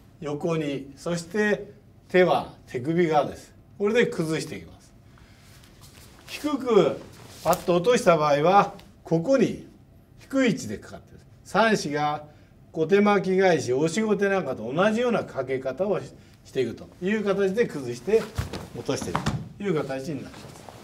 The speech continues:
ここが二種類ありますので、かけ手を上でかけるのか下でかけるのかによって違いますから、気をつけて、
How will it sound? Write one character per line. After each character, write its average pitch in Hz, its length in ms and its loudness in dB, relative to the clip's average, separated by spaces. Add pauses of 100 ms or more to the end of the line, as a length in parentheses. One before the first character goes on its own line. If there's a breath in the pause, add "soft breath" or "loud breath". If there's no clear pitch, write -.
(480 loud breath)
こ 240 120 -6
こ 247 180 4
が 226 400 6
二 175 180 0
種 254 180 -4
類 165 140 2
あ 110 80 0
り 104 80 -10
ま 104 140 -12
す 104 100 -18
の 101 140 -18
で、 175 380 0 (600 loud breath)
か 180 140 4
け 175 140 6
手 180 180 2
を 196 380 -2 (200)
上 190 200 6
で 190 140 4
か 196 200 0
け 220 140 -2
る 208 80 2
の 175 160 2
か 185 200 4
下 175 180 2
で 175 120 4
か 170 160 0
け 170 100 -2
る 165 80 -2
の 151 140 -6
か 131 120 -4
に 123 80 -10
よ 117 80 -10
っ 117 40 -10
て - 300 -6 (360 loud breath)
違 170 40 -8 (220)
い - 20 -6
ま 139 160 -4
す - 120 -16
か - 100 -2
ら、 170 280 -2
気 - 140 -4
を 151 100 -4
つ - 100 -12
け 135 120 -6
て、 - 220 -16